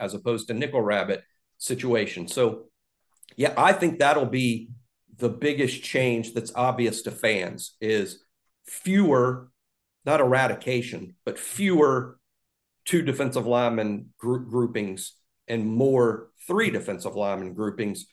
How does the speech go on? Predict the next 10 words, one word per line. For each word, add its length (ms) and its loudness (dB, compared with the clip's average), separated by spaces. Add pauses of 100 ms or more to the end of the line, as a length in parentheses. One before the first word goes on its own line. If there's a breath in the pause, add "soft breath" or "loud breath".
(260)
which 200 -2
is 180 -6
what 320 2
we've 240 -2
looked 400 -2
like 460 2
traditionally 1040 -4
under 240 -6
Nick 180 -6
Saban. 340 -6